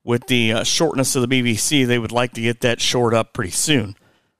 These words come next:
Right now, the B V C has eleven teams and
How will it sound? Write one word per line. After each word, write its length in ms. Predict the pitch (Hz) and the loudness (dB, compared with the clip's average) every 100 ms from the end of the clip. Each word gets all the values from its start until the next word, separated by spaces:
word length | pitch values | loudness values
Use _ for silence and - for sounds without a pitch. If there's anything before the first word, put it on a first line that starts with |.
| _ | _
Right 240 | 143 147 | -2 0
now, 260 | 117 147 151 | -2 0 0
the 60 | 120 | 2
B 120 | 131 | 2
V 120 | 127 | 2
C 240 | 113 139 | 0 2
has 200 | 127 123 | 2 0
eleven 380 | 107 117 135 120 | 0 0 0 -2
teams 560 | 104 175 151 107 110 - _ _ _ _ _ _ _ - | -2 0 0 0 -4 -8 _ _ _ _ _ _ _ -2
and 560 | 127 117 113 113 117 | 0 2 2 2 0